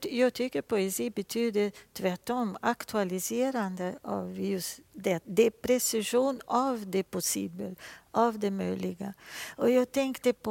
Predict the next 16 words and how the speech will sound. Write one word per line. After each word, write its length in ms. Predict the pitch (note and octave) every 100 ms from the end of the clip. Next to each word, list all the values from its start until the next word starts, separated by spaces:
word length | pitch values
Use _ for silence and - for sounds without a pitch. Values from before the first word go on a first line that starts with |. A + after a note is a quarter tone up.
| G#3+
en 180 | G#3+ G3+
passage 680 | G3+ G3 - A#3 A3+ G#3 F#3+
av 200 | F#3 F#3+
Marina 480 | G3 G3+ G#3+ G3 F#3
Tsvetajeva. 960 | - G3+ G3 C#4+ C4+ G#3 F#3+ G3 G3 - - - -
Och 140 | G#3+
Marina, 600 | G#3+ A3 A#3 A#3+ A#3+ A#3+
eh, 420 | G4 G#3+ G#3+ G#3 -
Tsvetajeva 840 | - G#3+ - B3 B3+ A#3 G#3+ G3+
var 240 | G#3 G3
en 200 | F#3+ F#3+
rysk 360 | G3 F3+ - -
poet, 420 | F#3 F3 F3+ -
så 180 | - F#3+
viktig, 540 | F#3+ G#3+ - G#3+ G3+
men 240 | G3+ G3+